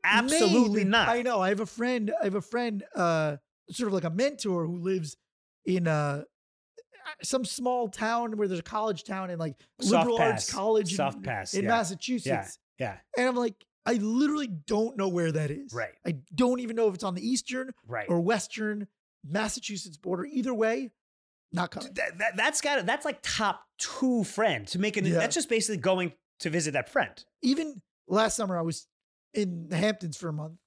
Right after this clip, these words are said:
Speaker 2: Drink every time I say Hamptons.
Speaker 1: <laughs>
Speaker 2: Uh, <laughs> you know, I didn't see a few of our friends 'cause, like, they were in Connecticut. I'm like,
Speaker 1: Right.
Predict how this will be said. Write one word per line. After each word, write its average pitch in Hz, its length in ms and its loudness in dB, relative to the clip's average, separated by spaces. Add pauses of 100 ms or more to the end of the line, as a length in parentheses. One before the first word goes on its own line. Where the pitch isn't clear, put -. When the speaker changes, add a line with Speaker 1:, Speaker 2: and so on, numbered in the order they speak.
(120)
Speaker 2:
Drink 160 280 -2
every 156 160 -2
time 165 140 -4
I 156 40 -4
say 147 180 -2
Hamptons. 160 440 -6 (260)
Speaker 1:
<laughs> 147 180 0
Speaker 2:
Uh, 165 320 6 (140)
<laughs> 294 320 6 (1200)
you 247 80 4
know, 269 80 8
I 247 80 6
didn't 277 180 -2
see 320 120 2
a 302 60 0
few 226 160 0
of 196 80 2
our 196 100 2
friends 233 380 -4
'cause, 226 220 -4
like, 233 260 0 (200)
they 139 100 -4
were 143 80 -2
in 165 60 0
Connecticut. 240 480 0
I'm 143 80 -8
like, 147 100 -8
Speaker 1:
Right. 110 240 -4